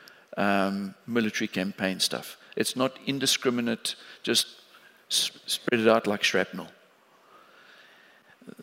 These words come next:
Warnings had been sent prior to the strike that people would evacuate the building, that there would be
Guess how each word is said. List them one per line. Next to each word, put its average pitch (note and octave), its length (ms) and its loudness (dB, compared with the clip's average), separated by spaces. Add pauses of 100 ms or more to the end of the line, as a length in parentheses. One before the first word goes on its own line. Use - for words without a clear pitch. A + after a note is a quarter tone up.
(360)
Warnings D#3+ 460 6
had C#3+ 180 6
been C#3+ 160 0
sent A#2 340 2 (140)
prior C#3 520 8 (1300)
to A#2+ 140 0
the A#2 80 2
strike G#2+ 460 4
that - 160 -4
people C#3 260 -2
would A#2 100 0
evacuate B2+ 600 6
the G#2+ 60 -2
building, G2 460 -2 (400)
that A2+ 160 0
there A2 100 0
would G#2+ 160 -2
be A2+ 220 0